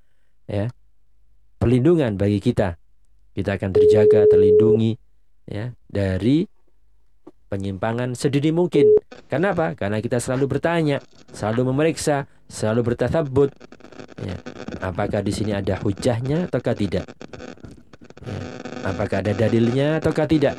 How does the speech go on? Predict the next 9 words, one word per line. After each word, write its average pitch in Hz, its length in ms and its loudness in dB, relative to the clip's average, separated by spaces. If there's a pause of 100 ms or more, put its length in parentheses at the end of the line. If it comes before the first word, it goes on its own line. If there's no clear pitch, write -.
(1120)
Nah, 87 160 -8 (1800)
apakah 104 400 -2
di 98 160 -4
situ 104 240 -2
ada 98 240 -2
pendapat 110 480 -2
salaf, 127 640 -2 (580)
qaul 120 300 2
salaf? 135 640 -2